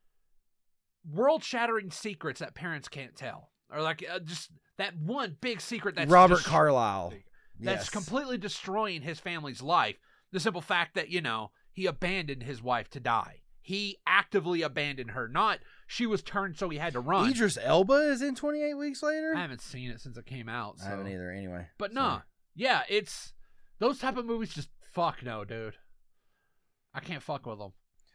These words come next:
Speaker 1: All
Speaker 2: Yeah.
Speaker 1: I, like, your, your, your whole self-insert shit, it's the same way, but I was like,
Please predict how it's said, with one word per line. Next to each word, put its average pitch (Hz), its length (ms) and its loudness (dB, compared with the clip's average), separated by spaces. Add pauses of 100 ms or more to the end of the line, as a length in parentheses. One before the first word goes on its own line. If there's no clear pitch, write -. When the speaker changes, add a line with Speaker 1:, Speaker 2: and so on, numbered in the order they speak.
(160)
Speaker 1:
All 175 180 4
Speaker 2:
Yeah. 104 220 -2 (200)
Speaker 1:
I, 165 140 -6
like, 202 240 2
your, 254 240 0
your, 262 260 -2
your 233 140 2
whole 254 160 4
self-insert 240 760 -2
shit, - 340 -6
it's 196 160 -8
the 202 80 -6
same 214 260 -4
way, 254 180 0
but 175 220 0 (280)
I 214 40 0
was 185 60 -2
like, 202 140 0